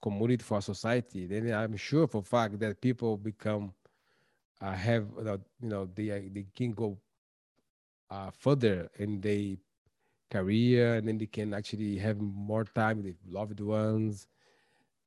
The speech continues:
and they can have their, you know, better paycheck. At the end of the day, you know, we're here and we want to minimize this,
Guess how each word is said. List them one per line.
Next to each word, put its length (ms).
and 540
they 80
can 160
have 260
their, 260
you 100
know, 120
better 340
paycheck. 560
At 60
the 60
end 80
of 60
the 80
day, 320
you 120
know, 460
we're 260
here 540
and 140
we 120
want 200
to 100
minimize 720
this, 340